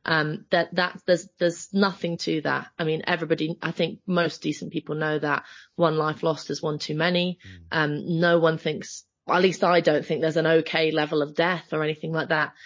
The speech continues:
Speaker 1: But I think it's wrong to compare what Hamas has done and its actions with the consequences of what Israel is now doing,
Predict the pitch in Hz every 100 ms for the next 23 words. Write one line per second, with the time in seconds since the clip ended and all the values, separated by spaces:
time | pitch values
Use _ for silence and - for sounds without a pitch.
0 | - - - 196 202 226 214 202 - 185
1 | 202 214 208 208 190 180 - - 214 190
2 | 175 156 - _ _ - 185 190 - -
3 | 190 196 185 170 - 175 156 - 170 165
4 | 151 156 - 165 - 170 165 - - 147
5 | 151 - - - - 170 185 180 165 -
6 | - 180 - 175 170 - 175 170 170 160
7 | 160 - 185 165 165 151 151 151 151 -
8 | - 165 151 147 151 147 135 139